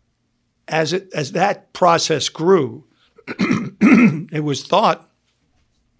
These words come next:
after consultation with the college coaches, that we should do all of the workouts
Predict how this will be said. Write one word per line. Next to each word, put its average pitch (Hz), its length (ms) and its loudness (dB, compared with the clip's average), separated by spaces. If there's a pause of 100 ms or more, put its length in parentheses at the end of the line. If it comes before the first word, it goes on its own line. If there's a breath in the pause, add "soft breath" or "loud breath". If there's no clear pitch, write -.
(320)
after 139 260 0
consultation 147 960 -4 (760 soft breath)
with 143 180 0
the - 80 -6
college 151 440 -4
coaches, 117 760 -8 (1160)
that 160 220 0
we 143 140 -2
should 151 380 -4
do 175 220 4
all 175 320 2
of 151 120 -2
the 156 80 -6
workouts 151 840 -4